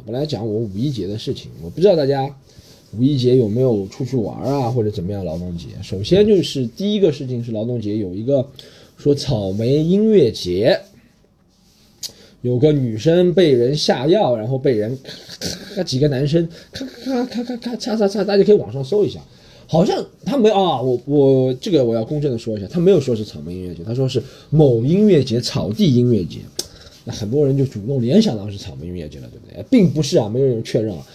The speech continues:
没有人确认，首先没有人确认这个视频是不是真的，第二没有人确认这是不是草莓音乐节，我这个要澄清一下。但就假设吧，这么大，几个大的音乐节，大家都知道那几个大的音乐节，对不对？然后，呃，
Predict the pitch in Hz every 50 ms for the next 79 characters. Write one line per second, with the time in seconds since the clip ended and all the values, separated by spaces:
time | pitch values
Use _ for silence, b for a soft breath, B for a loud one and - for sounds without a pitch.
0 | B B B 156 208 208 185 196 196 196 214 190 160 151 135 131 B B B -
1 | - 143 185 226 220 196 190 185 190 180 156 147 156 151 131 - - 170 - 107
2 | 98 113 127 131 117 120 117 101 - 143 156 139 - B B B B B B B
3 | B _ - 160 160 135 131 135 127 120 123 127 131 - 143 123 110 107 107 120
4 | 104 - - 113 104 110 110 95 82 78 87 98 104 104 95 87 80 69 60 60
5 | 69 85 104 98 87 87 - 80 80 - 87 80 69 - 67 - B B B B
6 | B B B B B B B B B B B _ _ _ _ _ _ - 196 196
7 | 160 202 - 202 202 - - 139 135 - - 302 240 170 - 117 151 151 139 -
8 | 120 123 - - 120 107 135 - 147 131 135 143 143 139 123 117 117 127 123 127
9 | 135 139 139 160 151 123 107 104 95 92 95 95 110 98 98 98 98 90 87 78
10 | 69 76 82 90 82 78 76 - 53 69 117 139 156 160 147 139 139 135 - -
11 | _ _ _ _ - _ _ _ _ _ - - - - - - - _ _ _
12 | _ _ - - b b b b b b b b b b b b b b b b
13 | - 127 123 117 113 110 107 104 107 110